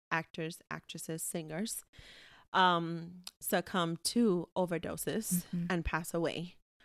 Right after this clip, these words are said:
Speaker 1: or harm themselves because they have an addiction to substance abuse, to actual drugs,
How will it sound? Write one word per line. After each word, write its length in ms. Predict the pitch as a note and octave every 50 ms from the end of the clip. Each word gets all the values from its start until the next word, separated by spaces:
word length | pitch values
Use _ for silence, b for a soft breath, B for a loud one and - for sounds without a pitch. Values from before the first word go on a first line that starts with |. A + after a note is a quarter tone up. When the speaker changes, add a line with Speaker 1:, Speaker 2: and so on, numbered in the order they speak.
| b b -
Speaker 1:
or 120 | - F3+
harm 480 | D#3+ - - - A#3 B3 C4 A3 G#3 F3+
themselves 720 | F3 F3 F3+ F3+ - - - - D3 G3+ - - - - - -
because 340 | - F#3 F3+ - G3 F#3 E3+
they 100 | - E3+
have 240 | E3+ - F3 E3 F3
an 80 | E3 D#3+
addiction 640 | D#3+ - - F3 D#3 - - - D#3+ D3 F3 D#3 - _ _ _ _ b b b b b b b b -
to 440 | - - F#3 D#3+ D#3+ D#3+ D#3 - E3+
substance 460 | F3+ - - F3 - - F3+ F3 -
abuse, 320 | F3 E3+ F#3+ F#3+ F#3 E3+ -
to 180 | - - D#3 - -
actual 340 | D3 D#3+ - - D#3+ D#3
drugs, 580 | D#3+ - - G3 G3+ G3 F#3+ F#3+ F#3+ F#3+ - -